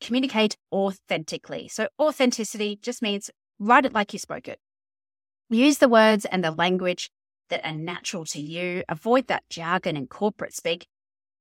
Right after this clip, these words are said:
and demonstrate transparency. So be honest in how you reflect on the year that's been and what the year ahead might look like.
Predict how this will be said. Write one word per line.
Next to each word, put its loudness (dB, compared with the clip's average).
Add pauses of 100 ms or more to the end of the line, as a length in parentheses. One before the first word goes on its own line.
and -4
demonstrate 4
transparency. -6
So -12 (140)
be -2
honest -4
in -10
how 2
you 2
reflect -2
on -6
the -8
year -6
that's -10
been -2 (460)
and -4
what -2
the 0
year 2
ahead -4 (160)
might -6
look -10
like. -8